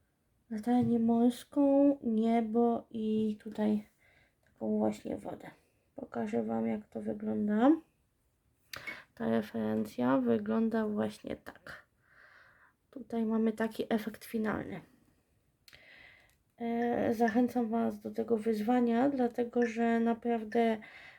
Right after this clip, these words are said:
e, Paulina tutaj ciekawie prowadzi ten kanał i zachęcił mnie właśnie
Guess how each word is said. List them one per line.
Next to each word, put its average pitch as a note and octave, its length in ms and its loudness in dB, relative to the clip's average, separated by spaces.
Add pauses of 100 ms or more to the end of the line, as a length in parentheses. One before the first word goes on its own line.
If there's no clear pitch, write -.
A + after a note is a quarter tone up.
(180)
e, A3+ 220 -4
Paulina A3+ 520 0
tutaj A3 240 -4
ciekawie A#3 420 0
prowadzi A3 460 -2
ten A3 200 -4
kanał A#3 340 -2 (220)
i D#4+ 420 4 (520)
zachęcił C#4 800 2
mnie A3 640 0 (580)
właśnie G#3+ 760 0